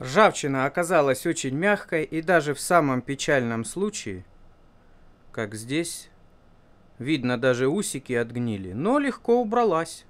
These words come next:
Видите, никаких рыжиков нет. Очень странный металл. Ну, видимо, как-то так специально запланировано. И здесь ржавчина мягкая в колодцах. Тоже, в общем-то,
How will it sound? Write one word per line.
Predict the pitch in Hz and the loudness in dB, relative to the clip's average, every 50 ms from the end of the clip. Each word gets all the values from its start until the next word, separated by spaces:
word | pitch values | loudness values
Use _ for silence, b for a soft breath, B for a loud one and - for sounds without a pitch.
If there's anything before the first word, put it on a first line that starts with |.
| - - - | -20 -18 -14
Видите, | 110 110 139 170 156 139 - - 107 | -10 -10 -10 -10 -10 -14 -12 -10 -8
никаких | 107 123 131 143 - - - 139 - - | -8 -8 -8 -10 -10 -10 -14 -14 -12 -10
рыжиков | 104 104 123 135 127 - - 113 - - | -10 -10 -10 -12 -12 -12 -12 -14 -12 -14
нет. | 101 87 85 85 - - _ _ _ _ - b b b b b b b b b b b b - - | -14 -14 -14 -16 -20 -20 _ _ _ _ -20 b b b b b b b b b b b b -18 -10
Очень | 143 123 110 - - 101 98 98 | -8 -8 -6 -6 -6 -8 -8 -8
странный | - - - - 123 139 165 190 185 165 120 101 98 | -8 -12 -10 -6 -4 -2 -2 -2 -2 -4 -4 -4 -6
металл. | 95 98 107 104 - 101 90 82 78 78 85 | -6 -6 -8 -8 -8 -10 -10 -10 -10 -12 -10
Ну, | 98 131 175 196 | -8 -8 -6 -6
видимо, | 175 135 147 - 151 143 139 123 | -6 -6 -6 -6 -4 -4 -4 -4
как-то | 107 120 117 - - - | -4 -6 -8 -8 -10 -6
так | - 120 113 - - - - - b b b b b b b b b | -4 -4 -4 -4 -8 -14 -20 -20 b b b b b b b b b
специально | b - - - 139 - - 180 170 160 151 147 131 | b -10 -6 -6 -6 0 4 4 4 4 4 2 2
запланировано. | 120 147 139 143 143 143 143 135 120 104 98 95 92 95 95 95 101 | 0 0 0 0 0 0 0 0 0 -2 -4 -6 -6 -8 -8 -8 -10
И | 104 - - 233 | -10 -6 -6 -6
здесь | 226 180 165 165 170 156 135 - - - | -6 -6 -2 -2 0 0 0 -4 -8 -8
ржавчина | - 131 131 123 135 143 131 - - - 127 117 120 120 | -8 -8 -6 0 2 2 2 2 0 -4 -8 -6 -4 -4
мягкая | 117 123 120 113 107 - - - 107 104 98 | -2 -2 -2 -2 -4 -8 -10 -10 -8 -8 -8
в | - | -10
колодцах. | - - 131 143 180 214 226 226 - - - - - - _ b b b b b b b b b b b b - | -6 -6 -4 -2 0 -2 -2 -4 -6 -12 -14 -16 -18 -20 _ b b b b b b b b b b b b -8
Тоже, | - 151 165 151 135 120 | -2 -2 -2 0 0 -2
в | 113 131 | -2 -2
общем-то, | 135 127 - - 120 110 101 - 107 101 98 92 92 92 | -4 -4 -4 -6 -6 -6 -4 -4 -2 -2 0 -2 -2 -4